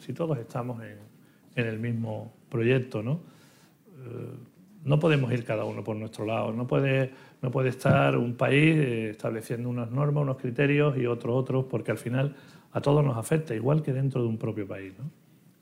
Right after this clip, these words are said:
La situación sanitaria, lógicamente, en determinados momentos, eh, pues tiene que limitar en los territorios la movilidad, como ha pasado ahora.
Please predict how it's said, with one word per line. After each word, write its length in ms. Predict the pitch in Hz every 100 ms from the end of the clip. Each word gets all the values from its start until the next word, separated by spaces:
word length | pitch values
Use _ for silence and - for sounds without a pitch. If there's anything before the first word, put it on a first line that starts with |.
| 139
La 80 | 104
situación 460 | 104 95 - 101
sanitaria, 520 | 107 107 107 110 123
lógicamente, 560 | 131 113 113 113 123 139 - - _
en 80 | 110
determinados 440 | 107 104 104 107
momentos, 500 | 110 120 123 147 156 - -
eh, 160 | 104 104
pues 180 | 107
tiene 280 | - 107 113
que 100 | 123
limitar 500 | 120 113 110 139 139
en 140 | 107 104
los 100 | -
territorios 600 | 104 101 110 113 123 127 - - - 117
la 140 | 104
movilidad, 520 | 104 98 98 117 156
como 160 | 135 110
ha 40 |
pasado 320 | 104 - 101 98
ahora. 220 | 95